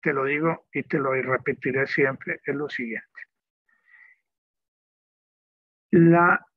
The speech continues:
lo, lo, en Colombia, la ventaja que tenemos es que estos retos son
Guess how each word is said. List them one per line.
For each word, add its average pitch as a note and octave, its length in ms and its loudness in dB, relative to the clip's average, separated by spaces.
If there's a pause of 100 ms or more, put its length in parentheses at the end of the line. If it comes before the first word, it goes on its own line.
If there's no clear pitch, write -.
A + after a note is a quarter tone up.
(240)
lo, E3 320 0
lo, E3 540 0
en G3+ 180 -2
Colombia, F3 720 -2 (560)
la C#3 180 -10
ventaja D#3+ 520 -6
que D#3+ 120 -6
tenemos C#3 600 -6 (1080)
es - 80 -8
que - 180 -2
estos G3+ 300 0
retos F3+ 360 0
son D#3+ 320 -2